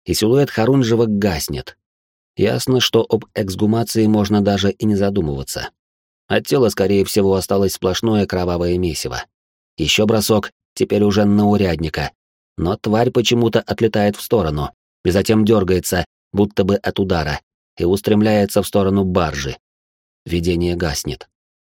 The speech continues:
Никакого ритуала? Просто внезапная одержимость? Более чем странно. Да и к уряднику теперь вопросов ещё больше.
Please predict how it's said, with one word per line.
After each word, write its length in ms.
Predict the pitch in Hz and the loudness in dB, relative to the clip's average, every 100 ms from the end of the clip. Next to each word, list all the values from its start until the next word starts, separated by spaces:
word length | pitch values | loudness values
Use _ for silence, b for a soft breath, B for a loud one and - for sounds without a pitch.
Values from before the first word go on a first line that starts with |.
| _ _ _ _ _ _ 73 | _ _ _ _ _ _ -10
Никакого 440 | 73 71 80 80 | -8 -4 -2 -2
ритуала? 580 | 80 - 82 120 76 - _ _ _ _ | -2 0 -2 -2 -4 -8 _ _ _ _
Просто 380 | - 90 - 87 | -2 0 0 0
внезапная 600 | 85 85 87 - 87 80 | 0 0 -2 0 -2 -2
одержимость? 840 | - 80 76 73 98 147 - - - _ _ _ _ _ _ _ | -6 -4 -2 -2 -4 -2 -4 -8 -16 _ _ _ _ _ _ _
Более 340 | - 87 131 123 | -2 0 0 0
чем 180 | 131 | 0
странно. 560 | 123 135 113 87 80 - _ _ _ _ _ - | 0 2 2 2 0 -4 _ _ _ _ _ -6
Да 180 | 76 | 0
и 140 | 95 135 | 0 0
к 120 | - | 0
уряднику 600 | 139 123 110 113 117 120 | 2 4 2 0 0 0
теперь 280 | 123 120 120 | 2 2 2
вопросов 520 | 117 107 104 113 107 | 2 2 0 -2 -4
ещё 420 | 113 107 - 85 | -2 -2 0 -2
больше. 520 | 80 82 78 85 80 | 0 -2 -2 -2 -2